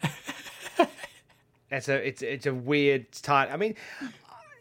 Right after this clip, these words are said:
Speaker 2: we talk about him a lot on the Classic Raw review.
Speaker 1: I
Speaker 2: Do
Speaker 1: bet you do.
Speaker 2: We, we certainly do. And he's very hit or miss. Very hit or miss. And the fact that the W W F in twenty, it will take them twenty years for them to go,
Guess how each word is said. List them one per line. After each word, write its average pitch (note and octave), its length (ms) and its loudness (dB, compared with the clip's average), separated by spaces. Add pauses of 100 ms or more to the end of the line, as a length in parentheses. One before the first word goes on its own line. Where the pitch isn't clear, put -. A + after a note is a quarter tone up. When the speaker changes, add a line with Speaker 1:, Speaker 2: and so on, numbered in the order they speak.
(240)
Speaker 2:
we A3+ 140 4
talk C#4+ 220 6
about A#3+ 180 8
him G3+ 100 6
a G3 40 8
lot F#3+ 180 8
on E3 80 4
the D#3+ 60 4
Classic D#3 400 2
Raw D3 300 8
review. G2+ 560 0 (360)
Speaker 1:
I G#2+ 60 -6
Speaker 2:
Do A2 80 -2
Speaker 1:
bet A2+ 120 0
you F#2+ 100 -4
do. F#2 200 -6 (120)
Speaker 2:
We, C#3+ 180 -2
we B2+ 80 -6
certainly F3 480 4
do. B2 380 2
And C3 500 2
he's E3+ 260 -6
very F3 540 6
hit D#3 160 8
or C#3+ 220 6
miss. A#2 460 -2 (200)
Very D3+ 500 6
hit C3+ 160 2
or B2+ 140 0
miss. G#2 420 -10 (540)
And B2 340 2 (360)
the C#3+ 160 -6
fact F3+ 220 4
that E3 120 -2
the D#3+ 80 -2
W D#3+ 200 2
W D3+ 200 6
F C#3 100 0
in C#3+ 100 -4
twenty, D#3 320 0 (120)
it F#3 100 0
will F#3+ 60 2
take G3+ 220 0
them G3 100 -6
twenty G#3+ 400 0
years F3 420 2
for D3 100 -4
them C#3 100 0
to C#3 100 -6
go, B2+ 300 2